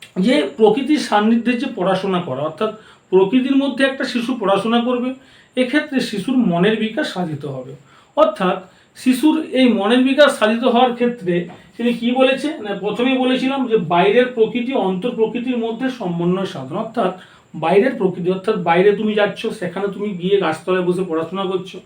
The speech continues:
এক্ষেত্রে তোমার মনের অনেকটা বিকাশ সাধিত হচ্ছে। শিশুরা বা শিক্ষার্থীরা কি করবে? তারা হচ্ছে চার দেয়ালের ঘরে হচ্ছে মধ্যে পড়াশোনা করবে না,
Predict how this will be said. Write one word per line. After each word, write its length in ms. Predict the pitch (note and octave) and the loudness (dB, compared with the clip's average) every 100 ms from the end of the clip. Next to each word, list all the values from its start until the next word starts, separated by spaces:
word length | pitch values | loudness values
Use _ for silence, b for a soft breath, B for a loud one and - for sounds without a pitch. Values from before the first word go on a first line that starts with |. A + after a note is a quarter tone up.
| b b b b b | b b b b b
এক্ষেত্রে 460 | B3+ C4 C#4+ - F#3+ F3+ | -4 -2 -2 0 0 0
তোমার 240 | F#3+ A#3 | 2 2
মনের 320 | F#3+ E3+ G3+ G3 | 2 0 0 -2
অনেকটা 260 | G3+ G3 | -4 -4
বিকাশ 360 | A3+ D#3+ D3+ G#3+ | -6 -6 -4 -4
সাধিত 260 | - D3+ C#3+ | -2 -4 -4
হচ্ছে। 340 | C#3+ C3+ - - b b b b _ | -6 -8 -14 -20 b b b b _
শিশুরা 460 | C4 B3+ D4+ C#4+ C4 B3+ b b b | -2 0 0 4 2 2 b b b
বা 100 | G3+ | 0
শিক্ষার্থীরা 680 | G#3+ - G3 - B3+ - G#3 G3 | 0 -2 -6 -4 -4 0 -2 -2
কি 140 | G#3 | -4
করবে? 240 | F3+ A#3 C4 | -2 0 0
তারা 160 | B3+ F#3+ | 0 0
হচ্ছে 180 | F#3+ B3+ B3+ | 0 -2 -4
চার 220 | F3+ E3+ D3 | -2 -2 0
দেয়ালের 300 | F3+ F#3 G#3 | 2 4 2
ঘরে 260 | B2+ E3 | -2 -2
হচ্ছে 260 | E3+ F3 - | -2 -2 -4
মধ্যে 320 | F3+ D#3+ D3 A#3+ | -4 -4 -4 -4
পড়াশোনা 380 | G3+ D3 C#3+ F#3 | -4 -6 -6 -6
করবে 300 | F#3 D#3 D#3+ | -6 -4 -4
না, 120 | G3 | -4